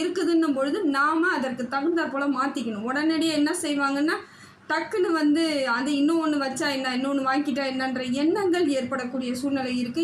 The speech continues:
இது உங்களுக்கு தேவையில்லாத வீண் விரயத்தை தான் கொடுக்கக்கூடிய சூழ்நிலையா இருக்குங்க. அதே போல ஒரு இலக்கை அடையணும்னா அவ்வளோ சீக்கிரம் உங்களுக்கு கொஞ்சம் கஷ்டம்தான். கொஞ்சம் நீங்க அதுக்காக ரொம்ப வந்து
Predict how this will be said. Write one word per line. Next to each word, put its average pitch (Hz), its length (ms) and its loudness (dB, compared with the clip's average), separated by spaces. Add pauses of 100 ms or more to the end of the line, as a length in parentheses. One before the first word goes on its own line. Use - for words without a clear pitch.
(120)
இது 294 180 0
உங்களுக்கு 269 380 0 (840)
தேவையில்லாத 311 600 0 (120)
வீண் 349 300 2
விரயத்தை 320 480 0
தான் 294 140 -2
கொடுக்கக்கூடிய 247 500 -2 (120)
சூழ்நிலையா 247 400 -2
இருக்குங்க. 233 320 -6
அதே 330 140 -2 (120)
போல 302 160 0 (200)
ஒரு 285 140 0 (140)
இலக்கை 403 360 -2 (140)
அடையணும்னா 302 580 2
அவ்வளோ 311 300 0 (140)
சீக்கிரம் 320 360 0
உங்களுக்கு 240 380 -4 (720)
கொஞ்சம் 254 320 -2
கஷ்டம்தான். 247 480 -4 (300)
கொஞ்சம் 269 420 0
நீங்க 254 200 -2
அதுக்காக 311 460 0
ரொம்ப 302 200 2 (120)
வந்து 277 220 2